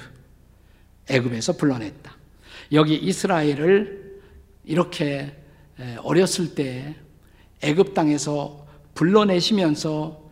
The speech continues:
하나님은 이스라엘을 "내 아들을 불러냈다." 아들이라는 호칭을 사용하십니다. 다시 말하면 이스라엘과 하나님의 관계를 부자 관계에 비유하고 있습니다.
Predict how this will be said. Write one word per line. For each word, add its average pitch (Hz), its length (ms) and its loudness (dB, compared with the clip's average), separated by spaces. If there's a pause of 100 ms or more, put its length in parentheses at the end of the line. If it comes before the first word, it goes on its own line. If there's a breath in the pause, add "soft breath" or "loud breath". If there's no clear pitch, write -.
(160 loud breath)
하나님은 175 520 2
이스라엘을 165 1080 -2
"내 135 200 -4
아들을 208 640 0
불러냈다." 170 640 -6
아들이라는 180 640 -2
호칭을 127 680 -8
사용하십니다. - 800 -12 (760)
다시 156 240 0
말하면 156 420 0
이스라엘과 175 560 -2
하나님의 170 480 -2
관계를 147 560 -2 (300 loud breath)
부자 202 260 2
관계에 151 520 -2
비유하고 160 520 -4
있습니다. 127 340 -10